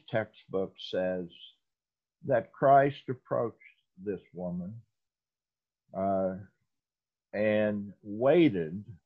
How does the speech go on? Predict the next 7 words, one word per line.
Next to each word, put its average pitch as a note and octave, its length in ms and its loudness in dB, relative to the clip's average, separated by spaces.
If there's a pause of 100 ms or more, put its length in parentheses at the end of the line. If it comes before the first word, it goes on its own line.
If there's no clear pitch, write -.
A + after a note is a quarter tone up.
(1040)
until G#2 920 -2 (1040)
all G#2+ 680 0 (1040)
of F#2 260 -4 (140)
her F#2+ 400 -4 (480)
accusers F#2+ 720 -6
had F#2+ 200 -10
left. A#2+ 340 -4